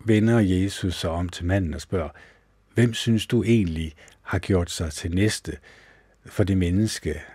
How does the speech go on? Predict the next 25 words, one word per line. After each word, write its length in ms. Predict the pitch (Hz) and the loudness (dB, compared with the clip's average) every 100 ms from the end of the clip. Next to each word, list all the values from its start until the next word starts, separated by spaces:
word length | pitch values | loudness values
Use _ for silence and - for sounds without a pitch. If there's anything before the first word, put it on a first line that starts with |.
| - - | -20 -16
som 440 | - 92 80 78 76 _ | -6 -4 -4 -6 -10 _
lagde 300 | - 90 92 | -6 -2 0
i 260 | 92 98 80 | 0 -2 -2
vejgrøften?" 640 | 87 117 - 87 - - 73 - - _ _ _ _ _ _ _ _ _ _ _ _ - - _ _ _ _ _ _ _ _ _ | -2 -2 0 -4 -6 -12 -16 -18 -20 _ _ _ _ _ _ _ _ _ _ _ _ -20 -20 _ _ _ _ _ _ _ _ _
Så 160 | - 120 | -12 -6
siger 180 | - 117 | 2 4
manden, 420 | 95 98 78 80 - _ _ - | 6 2 0 -6 -12 _ _ -4
"Det 100 | 101 | 0
menneske, 360 | 90 101 - | 2 0 -2
der 240 | 90 85 78 - - - | -6 -6 -8 -12 -20 -6
viste 300 | 95 92 - | 0 0 0
ham 180 | 82 82 | -4 -4
barmhjertighed." 600 | 82 80 80 95 87 78 - - _ _ _ _ _ _ _ _ _ _ | -4 -4 -4 -4 -6 -8 -12 -20 _ _ _ _ _ _ _ _ _ _
Så 140 | - | -6
siger 360 | 90 92 90 87 | -2 2 2 4
Jesus, 360 | 87 85 78 - - - _ _ _ _ - | 0 -2 -8 -10 -20 -20 _ _ _ _ -12
"Så 180 | - | -6
går 160 | 110 110 | 0 2
du 160 | 101 98 | 2 2
ud 140 | 104 | 4
og 120 | 90 | 2
gør 180 | 87 90 | 2 0
det 120 | 104 | 0
samme 300 | - 80 95 | -2 -2 -2
selv." 260 | 92 82 | -4 -6